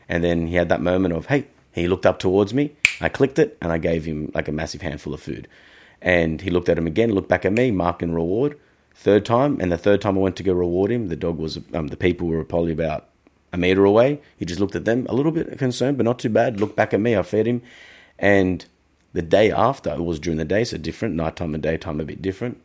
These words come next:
but went down the same spot. So much activity there. It was like a public holiday. I think it was, like, Sunday or Monday. Loads of people, loads of stuff, and no reaction. Very calm, basically just laid down and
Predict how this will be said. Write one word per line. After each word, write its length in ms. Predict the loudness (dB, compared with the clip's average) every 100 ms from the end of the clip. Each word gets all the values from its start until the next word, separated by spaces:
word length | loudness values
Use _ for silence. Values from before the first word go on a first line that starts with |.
| _
but 120 | 0
went 160 | 2 2
down 140 | 0
the 80 | -2
same 240 | -4 -4
spot. 380 | -6 -8 -10 -8
So 260 | -8 -4 -2
much 220 | -2 -4
activity 440 | -8 -6 -4 -2
there. 140 | -2 -4
It 60 |
was 120 | -6 -8
like 160 | -12
a 40 | -10
public 320 | -8 -8 -6
holiday. 480 | -4 -4 -4 -6 -10 -20 -20 _
I 60 | -8
think 140 | -6
it 40 | -6
was, 60 |
like, 120 | -6
Sunday 300 | -4 -4 -2
or 40 | -2
Monday. 420 | -4 -2 -4 -6 _ -20 -20 _ _
Loads 440 | 0 4 4 2
of 60 | 0
people, 300 | 0 -2 0
loads 280 | 4 4 2
of 60 |
stuff, 340 | -4 -2 -4 -6 -6
and 440 | -4 -4 -8 -10 _
no 560 | -10 -6 -2 0 0 0
reaction. 800 | -4 -6 -6 -8 -10 -10 -10 -10
Very 360 | -2 0 0
calm, 460 | -4 -6 -6 -6 -6
basically 400 | -6 -6 -8 -10
just 140 | -8
laid 220 | -8 -8 -8
down 220 | -10 -10
and 140 | -14